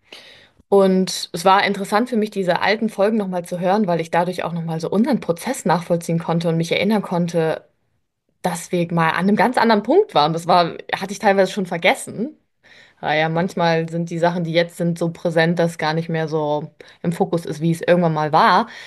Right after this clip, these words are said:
Aber es war auf jeden Fall mal so, dass wir unsere Beziehungen geöffnet haben, aus dem, der Motivation heraus, sexuell zu explorieren, was jetzt im Nachhinein schon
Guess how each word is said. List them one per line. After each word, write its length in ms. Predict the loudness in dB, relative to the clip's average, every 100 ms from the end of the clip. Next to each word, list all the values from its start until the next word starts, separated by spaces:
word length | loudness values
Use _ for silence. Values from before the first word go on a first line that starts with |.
| -8
Aber 180 | -4 -2
es 120 | -2
war 260 | 2 2 2
auf 120 | -2
jeden 180 | -2 -2
Fall 160 | -2 -2
mal 180 | -2
so, 140 | -2 -2
dass 200 | -2 0
wir 160 | -2 0
unsere 240 | -4 -6
Beziehungen 640 | -8 -6 0 2 4 2
geöffnet 520 | 2 2 0 -2 -2
haben, 440 | 0 0 2 0 -4
aus 440 | 0 0 0 -2
dem, 500 | -4 -2 0 -2 -4
der 140 | -6 -4
Motivation 540 | -4 -6 -6 -4 -2
heraus, 460 | 0 2 0 -2 -10 -6
sexuell 600 | -2 0 2 2 2 0
zu 140 | -4
explorieren, 800 | -4 -6 -6 -2 0 2 0 -2 -6 -18 -20 -4
was 180 | -4 -4
jetzt 200 | -6 -4
im 80 | 0
Nachhinein 480 | 0 0 0 2 0
schon 160 | -2